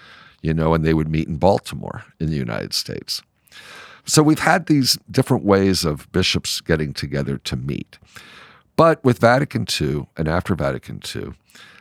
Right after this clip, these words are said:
there were established what are called episcopal conferences, kind of officially with, with certain norms that, that come from the church and canon law,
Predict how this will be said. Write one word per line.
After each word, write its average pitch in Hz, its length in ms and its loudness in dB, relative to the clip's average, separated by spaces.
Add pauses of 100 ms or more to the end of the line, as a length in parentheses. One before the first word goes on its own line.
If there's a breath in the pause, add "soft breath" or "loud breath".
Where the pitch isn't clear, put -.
(180 loud breath)
there 98 120 6
were 107 120 6
established 95 760 2
what 87 180 2
are 85 80 0
called 69 420 -4
episcopal - 800 -8
conferences, - 840 -8 (880 loud breath)
kind 110 240 4
of 101 80 4
officially 87 1000 0 (340)
with, 92 240 0
with 98 140 2
certain 113 340 0
norms 80 540 -2 (120)
that, 71 240 -6
that 69 220 -8
come 71 220 -6
from 87 180 -2
the 92 80 -4
church - 420 -6
and 67 120 -6
canon 73 340 -4
law, 71 300 -4